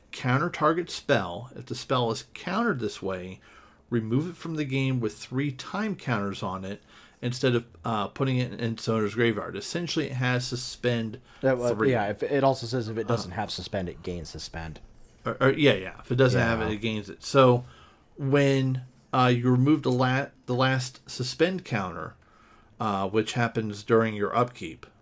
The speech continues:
Speaker 1: uh, when you remove the, the last suspend counter,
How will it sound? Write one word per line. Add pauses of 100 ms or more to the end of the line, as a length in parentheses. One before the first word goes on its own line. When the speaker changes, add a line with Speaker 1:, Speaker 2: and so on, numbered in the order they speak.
(680)
Speaker 1:
uh,
when
you
remove
the,
the
last
suspend
counter,